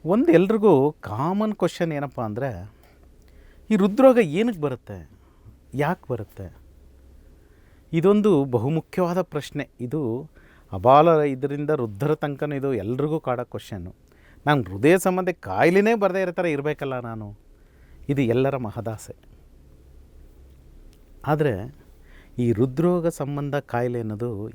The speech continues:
ಏಕಾಏಕಿ ಹೃದ್ರೋಗದಿಂದನೇ ಉಂಟಾಗೋದಿಲ್ಲ. ಅದರ ಜೊತೆಗೆ ನಮ್ಮ ಹೃದ್ರೋಗ ಸಮಸ್ಯೆ ಉಂಟಾಗಬೇಕು ಅಂತಂದರೆ ಬೇರೆ ಕೋಮಾರ್ಬಿಡ್ ಕಂಡೀಷನ್ಸ್, ಅಂದರೆ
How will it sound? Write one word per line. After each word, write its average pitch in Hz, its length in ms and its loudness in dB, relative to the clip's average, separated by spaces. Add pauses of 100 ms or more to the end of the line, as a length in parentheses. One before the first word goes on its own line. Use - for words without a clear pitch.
(120)
ಏಕಾಏಕಿ 156 460 -2
ಹೃದ್ರೋಗದಿಂದನೇ 131 840 -6
ಉಂಟಾಗೋದಿಲ್ಲ. 101 840 -8 (1160)
ಅದರ 131 240 2
ಜೊತೆಗೆ 135 520 2
ನಮ್ಮ 143 360 -2 (680)
ಹೃದ್ರೋಗ 143 500 4
ಸಮಸ್ಯೆ 202 420 0
ಉಂಟಾಗಬೇಕು 143 680 -4
ಅಂತಂದರೆ 110 600 -4 (800)
ಬೇರೆ 185 320 8
ಕೋಮಾರ್ಬಿಡ್ 160 640 -4
ಕಂಡೀಷನ್ಸ್, 120 600 -6
ಅಂದರೆ 135 440 -2